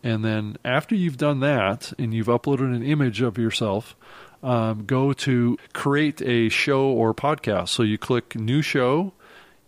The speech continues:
in the link in the profile area in the, uh, shows tab, and you, you just, um, add your show name, the language, um, add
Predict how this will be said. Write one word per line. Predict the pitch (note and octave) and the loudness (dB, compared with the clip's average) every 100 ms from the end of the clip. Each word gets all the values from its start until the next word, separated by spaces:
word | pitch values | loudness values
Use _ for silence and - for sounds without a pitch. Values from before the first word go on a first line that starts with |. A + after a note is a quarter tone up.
| - - | -12 -2
in | A#2+ A2+ | 0 0
the | A2 A2 G#2+ G#2 G#2 G2+ - - _ _ | 2 2 2 2 0 -4 -10 -16 _ _
link | A#2 B2 B2 | -2 0 0
in | A2+ | -4
the | G#2 | -4
profile | - D3+ - G#2+ G2+ G2 | -2 -2 0 2 2 0
area | A2+ G#2+ G#2 G2+ A2+ C3+ - - - - _ - | 0 0 0 -2 -4 -6 -12 -20 -20 -20 _ -4
in | A2 G#2+ G#2 G#2 F#2+ | 0 0 -2 -6 -4
the, | A2 G#2 G#2 G2+ | -2 0 0 -2
uh, | G2+ G2+ G#2+ - | -2 -2 -6 -6
shows | - C3 C3 - | -2 0 0 -2
tab, | - G2+ G2 G2+ - - - - - | -2 -2 -2 -4 -10 -20 -20 -20 -6
and | A#2 A2 A2 | -2 -2 -2
you, | A#2 | -6
you | B2+ A2+ | -6 -6
just, | A2+ - - | -4 -4 0
um, | A#2 G#2+ G#2 - - | 0 0 -4 -12 -6
add | A#2 A2+ A#2 G#2+ | -2 0 0 -4
your | A2 A2 | -4 -4
show | B2+ B2+ | -2 -2
name, | A#2+ B2 C3+ D3+ D3 C3 _ - _ _ | 0 0 0 -2 -4 -8 _ -20 _ _
the | A2+ | -2
language, | G#2 A#2 B2 B2+ C3 A#2+ B2 - - | 0 2 0 0 -2 -2 -4 -4 -4
um, | A2 G#2+ G#2 - | -2 -2 -2 -2
add | A2+ A2 A2+ | 0 2 2